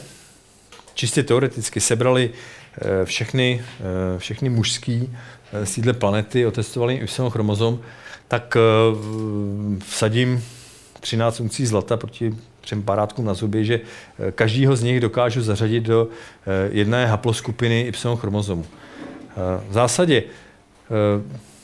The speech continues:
potvrzujeme vlastně tou genetickou genealogií a výzkumem to, že existoval nějaký ten, ten genetický, genetický Adam, eh, vlastně jeden společný předek, eh,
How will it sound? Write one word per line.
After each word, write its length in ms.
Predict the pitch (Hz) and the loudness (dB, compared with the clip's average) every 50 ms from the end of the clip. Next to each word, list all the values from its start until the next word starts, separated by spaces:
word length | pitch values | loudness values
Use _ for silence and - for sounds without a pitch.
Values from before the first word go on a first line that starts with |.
| - - - - - - - _ _ | -20 -20 -20 -20 -20 -20 -20 _ _
potvrzujeme 1080 | - 139 131 - 170 175 175 143 139 147 147 139 135 131 127 120 120 117 117 120 120 117 - - | 2 2 4 6 6 6 6 6 6 6 6 6 6 4 4 4 2 2 2 0 -2 -4 -8 -10
vlastně 340 | 120 110 - - - 123 120 | -10 -10 -10 -8 -6 -6 -4
tou 140 | 113 123 113 | -2 -2 -2
genetickou 500 | 113 113 110 104 123 113 - - 120 113 | 0 -2 -2 -2 -2 -6 -4 -2 0 0
genealogií 460 | 113 107 104 107 104 104 107 110 110 | 2 2 2 0 0 0 0 0 2
a 40 | 107 | 2
výzkumem 460 | 104 95 - - - 117 113 113 107 | 0 -2 -4 -6 -4 -2 0 0 0
to, 180 | 104 - 101 101 | 0 0 0 2
že 180 | 113 113 107 - - - - - - - _ _ _ | 2 0 0 -2 -8 -18 -20 -20 -20 -20 _ _ _
existoval 500 | - 101 98 117 113 120 - 117 117 110 | -6 0 2 2 0 2 2 2 2 4
nějaký 300 | 110 110 107 107 - 117 | 4 2 2 0 -2 -4
ten, 280 | 113 - 113 110 107 107 | -2 -2 0 0 0 -2
ten 240 | 107 - 110 107 104 | -4 -4 -4 -2 -2
genetický, 680 | 107 104 104 101 - 104 - - - 120 110 107 117 | -2 -2 -2 -4 -4 -6 -6 -6 -4 -4 -4 -4 -2
genetický 600 | 117 107 104 101 101 - 104 - - - 135 - | -2 -2 -2 -2 -2 -4 -6 -8 -4 -4 -4 0
Adam, 380 | - 98 95 101 101 104 107 104 - - - - - - - | 0 2 2 4 2 2 2 0 -4 -12 -18 -20 -20 -20 -12
eh, 260 | - 101 98 98 98 95 - - | -6 -4 -2 -2 -4 -6 -10 -10
vlastně 260 | - - - 131 127 - - - | -10 -4 -4 -4 -4 -4 -6 -8
jeden 580 | - 117 123 131 127 143 139 139 143 143 131 - - | 0 4 4 6 6 6 4 4 2 0 -2 -4 -8
společný 520 | - - - - 123 120 113 - - 135 123 | -14 -8 0 2 2 2 2 2 0 -2 -2
předek, 480 | - - 113 110 107 107 117 113 - - - - - - - - - _ _ - | -2 0 0 2 2 2 0 -2 -8 -18 -20 -20 -20 -20 -20 -20 -20 _ _ -4
eh, 280 | 101 101 101 98 101 | -2 0 0 0 -2